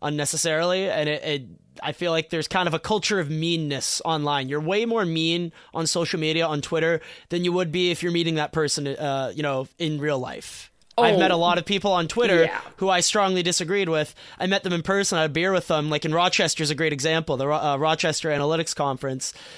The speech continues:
Speaker 1: There are people online who I've strongly disagreed with on hockey opinions. Like,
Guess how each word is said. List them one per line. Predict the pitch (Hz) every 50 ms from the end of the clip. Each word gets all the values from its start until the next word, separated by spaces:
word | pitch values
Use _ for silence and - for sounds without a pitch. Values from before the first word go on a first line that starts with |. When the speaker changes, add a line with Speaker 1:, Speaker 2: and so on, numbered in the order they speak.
| - -
Speaker 1:
There | - 240
are | 277 254
people | 277 269 214 240
online | 220 196 180 175 170 170 170
who | 165 170
I've | 170 151 -
strongly | - 185 170 165 160 156
disagreed | 156 151 - 151 135 139 151 156 143
with | 147 143 -
on | 143
hockey | 127 139 131 135 - 151
opinions. | 147 - 156 147 151 165 185 214 175
Like, | 170 156 151 147 - -